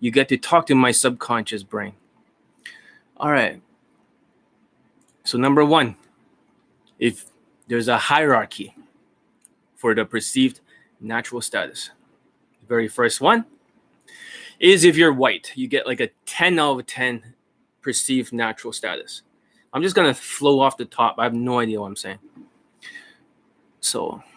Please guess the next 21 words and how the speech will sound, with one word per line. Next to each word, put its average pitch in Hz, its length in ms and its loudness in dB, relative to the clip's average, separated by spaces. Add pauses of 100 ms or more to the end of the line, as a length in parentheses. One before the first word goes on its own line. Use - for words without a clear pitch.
(1600)
the 127 80 0
second 202 480 4
one 139 480 -2
is 135 340 4
if 135 160 0
you 135 80 4
look 147 220 4
like 147 100 0
a 127 60 4
tall 143 360 2
black 131 400 0
dude. 98 220 -6 (1040)
Not 139 260 0
everyone 156 460 6
can 175 340 2
look 117 180 2
like 110 100 -8
a 113 80 0
tall 117 260 -2
black 113 260 -6
dude, 160 200 -2